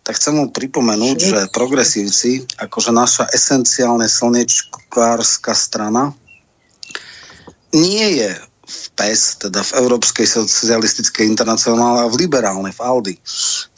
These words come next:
Speaker 1: Alebo teraz sa to troška premenovalo. A práve títo, eh, liberáli, títo nie ľavicoví liberáli, ale pravicoví liberáli, ktorí okrem tej, eh,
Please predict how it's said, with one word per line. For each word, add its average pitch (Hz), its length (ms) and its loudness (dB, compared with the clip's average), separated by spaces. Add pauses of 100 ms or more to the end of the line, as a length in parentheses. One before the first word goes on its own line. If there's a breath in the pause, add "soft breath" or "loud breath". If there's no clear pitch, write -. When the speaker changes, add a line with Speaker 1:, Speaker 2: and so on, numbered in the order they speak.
(140)
Speaker 1:
Alebo 107 240 0
teraz 117 320 0
sa - 20 2
to - 160 -2 (220)
troška 113 320 0
premenovalo. 107 800 0 (460 loud breath)
A - 160 -2
práve 165 400 0
títo, 131 640 -4
eh, 113 400 -2
liberáli, 131 640 -2
títo 127 320 -4
nie 190 160 2
ľavicoví 117 640 -2
liberáli, 110 560 -2
ale 113 120 -2
pravicoví 160 600 0
liberáli, 113 480 -4
ktorí 117 320 -4
okrem 123 320 -2 (480 loud breath)
tej, 113 380 2
eh, 113 400 0